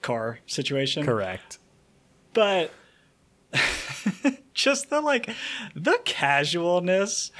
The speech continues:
Speaker 1: with which we engage in, like, what can be huge weapons is pretty crazy.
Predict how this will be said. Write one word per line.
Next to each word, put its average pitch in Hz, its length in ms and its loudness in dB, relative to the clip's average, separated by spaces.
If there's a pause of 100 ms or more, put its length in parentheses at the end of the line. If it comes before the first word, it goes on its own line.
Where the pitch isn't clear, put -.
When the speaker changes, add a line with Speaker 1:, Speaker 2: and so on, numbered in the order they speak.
(720)
Speaker 1:
with 160 180 0
which 151 380 0
we 139 680 0 (500)
engage 127 1000 0
in, 131 400 0
like, 113 560 -6 (720)
what 269 300 0
can 233 460 2
be 226 300 2
huge 185 480 2
weapons 220 880 0 (920)
is 151 160 -2
pretty 370 200 0
crazy. 156 560 -6